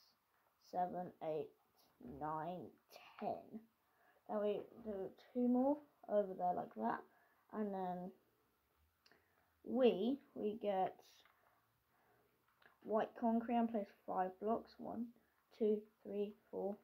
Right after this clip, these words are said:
five. We do one, two, three.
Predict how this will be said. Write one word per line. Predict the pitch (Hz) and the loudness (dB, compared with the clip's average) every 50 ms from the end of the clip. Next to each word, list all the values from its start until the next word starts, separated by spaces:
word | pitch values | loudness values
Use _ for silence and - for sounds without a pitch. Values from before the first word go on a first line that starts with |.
| _ - | _ -10
five. | - 170 165 - 240 - - _ _ _ _ _ _ _ _ _ _ _ | -8 -6 -4 -2 -4 -4 -6 _ _ _ _ _ _ _ _ _ _ _
We | - - | -12 -8
do | - 202 196 | -6 -4 0
one, | 190 208 240 269 285 294 302 294 - - - - - | 2 4 4 4 4 2 0 -4 -10 -20 -14 -8 -4
two, | 233 190 190 208 254 285 - _ _ _ _ _ _ _ _ _ _ _ _ _ _ _ _ _ _ _ _ _ _ _ _ _ - - | -2 0 0 0 0 -2 -4 _ _ _ _ _ _ _ _ _ _ _ _ _ _ _ _ _ _ _ _ _ _ _ _ _ -16 -8
three. | 190 190 180 175 185 208 262 - | -4 -2 0 2 2 2 0 -2